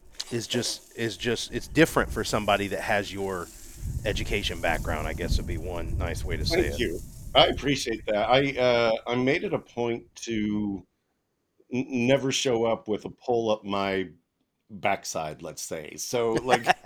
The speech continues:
Speaker 1: <laughs>
Speaker 2: 'cause I've met plenty of people with advanced degrees or advanced titles. You know, "I'm the president and C E O." It's like, well, pick one.
Speaker 1: Yeah, really.
Speaker 2: It's like, look,
Speaker 1: <laughs>
Speaker 2: I, I take my work very seriously, but I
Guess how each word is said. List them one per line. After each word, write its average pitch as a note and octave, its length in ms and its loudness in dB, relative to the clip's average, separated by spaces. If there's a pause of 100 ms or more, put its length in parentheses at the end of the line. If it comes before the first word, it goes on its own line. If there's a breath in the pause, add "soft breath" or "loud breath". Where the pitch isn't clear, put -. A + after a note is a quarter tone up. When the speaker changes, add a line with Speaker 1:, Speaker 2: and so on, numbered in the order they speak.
(160)
Speaker 1:
<laughs> - 540 -2
Speaker 2:
'cause E3+ 160 -4
I've F#3 180 6
met E3 220 0
plenty C#3 320 2
of B2+ 160 0
people A#2 380 0
with A2 220 2
advanced G#2 420 -4
degrees D3+ 520 -2
or B2+ 220 -2
advanced B2 520 -4
titles. B2+ 920 -8 (300)
You G2+ 80 -4
know, G2+ 280 0
"I'm A2+ 260 0
the F2+ 120 -6
president A#2 560 -6
and G2 180 -6
C - 280 -8
E G#2+ 180 -2
O." G#2 220 -2
It's D2+ 220 -10
like, F#2 180 -8
well, A2+ 120 -6
pick - 300 -20
one. C2+ 260 -12 (100)
Speaker 1:
Yeah, D#2+ 200 -6
really. D#2 340 -10 (680)
Speaker 2:
It's D#3+ 340 2
like, D3 180 2
look, D#3 320 2
Speaker 1:
<laughs> - 60 -2
Speaker 2:
I, F3+ 400 4 (180)
I D#3+ 180 2
take E3 420 -4
my A#2 200 -2
work G#2 420 -6
very F#2 280 -4
seriously, F2 560 -6
but F#2 160 -8
I F#2+ 120 -6